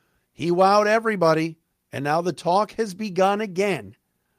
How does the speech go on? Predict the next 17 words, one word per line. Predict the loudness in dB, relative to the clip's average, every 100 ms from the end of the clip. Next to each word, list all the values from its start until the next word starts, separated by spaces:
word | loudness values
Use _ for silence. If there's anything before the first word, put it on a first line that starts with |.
| _ _ -4
about | 0 0 -2
the | -2
Lions, | 0 0 -2 -6 -6
not | -4 -2
just | -4 -6
maybe | -8 -10
taking | -6 -6 -6 -4
Richardson | -4 -4 -12 -10
at | -10 -6
six, | -2 -2 -4 -20 _ _ _ _ _ _ _
but | -4 -2
one | 2 0 2
mock | -2 -2
draft | -2 -4 -4 -4
has | -6 -4
the |
Lions | -4 -2 -4 -8